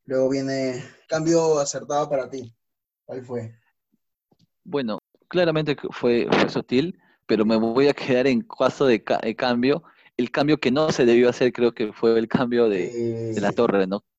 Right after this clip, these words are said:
Speaker 2: Me voy a quedar con esa, con esa pica de un partido que no lo viví, <laughs>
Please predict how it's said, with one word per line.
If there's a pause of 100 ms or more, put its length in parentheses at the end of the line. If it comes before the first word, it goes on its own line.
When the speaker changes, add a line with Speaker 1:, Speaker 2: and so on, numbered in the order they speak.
(380)
Speaker 2:
Me
voy
a
quedar
con
esa,
con
esa
pica (580)
de
un
partido
que (120)
no
lo
viví,
<laughs>